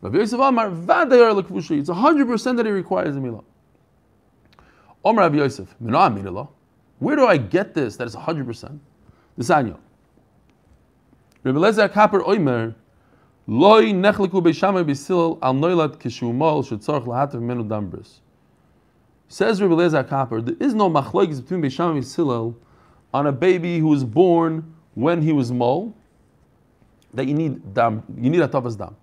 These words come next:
Everybody agrees you need atavas dam. Amar Nechliku L'Chalal Olav Es HaShabbos. So comes Rabbi Eliezer HaKaper, Rabbi Eliezer HaKaper,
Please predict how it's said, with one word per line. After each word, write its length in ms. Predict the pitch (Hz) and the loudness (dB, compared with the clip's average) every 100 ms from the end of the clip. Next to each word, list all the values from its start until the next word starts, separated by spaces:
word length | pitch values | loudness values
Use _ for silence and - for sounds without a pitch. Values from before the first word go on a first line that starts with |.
| _ _ _ - - - | _ _ _ -20 -18 -2
Everybody 480 | 247 285 226 220 214 | 2 2 2 0 -2
agrees 340 | 151 214 185 | -4 -2 -2
you 60 | 185 | -2
need 120 | 185 | -2
atavas 320 | 160 156 127 | -2 -4 -8
dam. 120 | - - _ _ _ - 110 | -12 -20 _ _ _ -8 -4
Amar 280 | 110 90 | -2 -2
Nechliku 800 | 101 208 226 185 170 165 151 139 - _ | 0 -2 0 -2 2 2 2 -2 -12 _
L'Chalal 580 | 127 127 - 220 233 190 | -2 -2 2 2 4 2
Olav 260 | 196 202 175 | 2 2 2
Es 100 | 147 | -4
HaShabbos. 540 | 127 110 90 - _ _ _ _ _ _ _ _ _ _ _ _ _ _ _ _ _ | -8 -10 -12 -16 _ _ _ _ _ _ _ _ _ _ _ _ _ _ _ _ _
So 140 | - | -12
comes 760 | 107 214 277 262 220 156 110 - _ _ _ _ _ _ | -6 2 4 4 2 -2 -6 -14 _ _ _ _ _ _
Rabbi 180 | 123 151 | -2 2
Eliezer 340 | 220 196 165 | 2 4 2
HaKaper, 640 | - - 120 113 104 131 - | 0 -8 -6 -4 -6 -8 -2
Rabbi 160 | 135 156 | 0 2
Eliezer 360 | 190 170 143 | 0 2 -2
HaKaper, 380 | - 107 - | -2 -8 -8